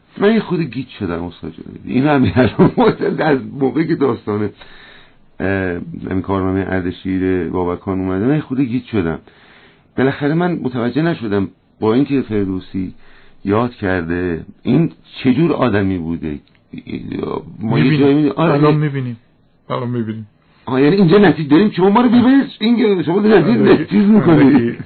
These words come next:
Speaker 2: اندکی درنگ.
Speaker 1: آها، خب، صح. <laughs> چشم.
Speaker 2: بکوشید و آیین نیکو نهاد، بگستر بر هر سوی مهر و داد. به درگاه چون خواست لشکر فزون،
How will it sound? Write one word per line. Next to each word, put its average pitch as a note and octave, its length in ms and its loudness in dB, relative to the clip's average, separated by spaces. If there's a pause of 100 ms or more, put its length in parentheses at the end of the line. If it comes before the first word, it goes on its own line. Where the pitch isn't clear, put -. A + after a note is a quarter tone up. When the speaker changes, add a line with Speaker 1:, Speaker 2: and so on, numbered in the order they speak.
Speaker 2:
اندکی A#2 480 -4
درنگ. G#2+ 560 -2 (300)
Speaker 1:
آها، E2+ 320 -4 (100)
خب، D#2+ 180 -10
صح. D#2+ 200 -2 (500)
<laughs> - 280 -8
چشم. - 440 -4 (140)
Speaker 2:
بکوشید D#3+ 480 -2
و D3 100 4
آیین C3 320 0 (140)
نیکو A2+ 340 -2
نهاد، G#2 460 -2
بگستر A#2+ 440 -2 (160)
بر G#2+ 140 -6
هر G2 320 -12
سوی G#2 380 -8
مهر G#2 360 -4
و F#2 100 -12
داد. D#2 300 -16 (1600)
به B2+ 100 0
درگاه B2 720 2 (360)
چون B2 180 -6
خواست A#2 480 -2
لشکر A#2 420 -4
فزون، C#3 580 -2